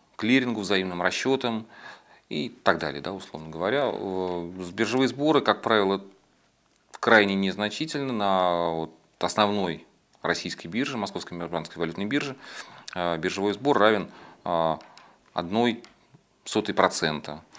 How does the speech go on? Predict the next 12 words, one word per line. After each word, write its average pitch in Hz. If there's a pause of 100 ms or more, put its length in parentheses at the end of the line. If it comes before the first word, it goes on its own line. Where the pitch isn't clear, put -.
(100)
Отличие 123
при 113
работе 104
на 95
срочной - (260)
секции 80 (760)
от, -
э, 76
фондовой 117
в -
том, 95
что, 90